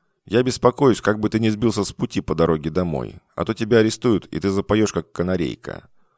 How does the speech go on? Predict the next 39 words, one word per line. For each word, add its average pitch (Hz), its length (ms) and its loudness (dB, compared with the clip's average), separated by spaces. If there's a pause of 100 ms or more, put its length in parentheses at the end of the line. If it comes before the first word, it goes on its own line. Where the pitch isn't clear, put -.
(440)
«Умру 120 320 6
раньше, 110 320 6
чем 95 200 -2
заговорю, 87 480 2
товарищ», — 78 500 0
ответил 67 300 -8
он 71 120 -6
в - 20 -6
ярости. 57 580 -6 (640)
«Ты 110 100 2
можешь 127 300 4
рассчитывать 110 480 0
на 95 60 0
мою 98 180 4
любовь 98 280 0
к - 60 -14
социализму 101 680 -2
и - 100 -6
рабочему 92 460 0
классу, - 580 -4 (300)
так 101 180 0
что - 140 -4
я 110 100 4
вынесу 113 320 0
любые 113 300 2
фашистские 90 600 -4
муки, 78 580 -6
что - 260 -6
бы 101 100 4
они 98 140 2
ни 95 80 -2
придумали». 64 760 -6 (640)
Отлично 113 440 -6
сказано. 73 720 -4 (440)
Такой 127 320 4
дух 113 240 2
нам 95 220 0
и 92 40 2
нужен. 71 520 -4